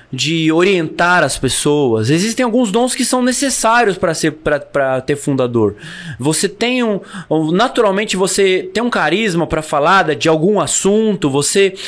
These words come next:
consegue atrair a atenção das pessoas pra alguma coisa. Você, o que que você faz naturalmente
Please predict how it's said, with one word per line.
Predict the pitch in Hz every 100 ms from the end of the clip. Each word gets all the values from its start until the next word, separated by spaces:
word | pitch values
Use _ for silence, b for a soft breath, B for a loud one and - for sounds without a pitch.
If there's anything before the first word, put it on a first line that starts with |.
| 240 214
consegue | - 185 - - 226 220 190
atrair | 185 185 175 175 226
a |
atenção | 220 196 160 190 185
das | 170
pessoas | 165 151 190 185
pra | -
alguma | 156 170 151
coisa. | - 156 190 196 175 131 131 - 180 202 175
Você, | 254 -
o | 233
que | -
que | -
você | 349 262 240
faz | - 202 185
naturalmente | 220 294 285 226 170 151 214 233 185 - 117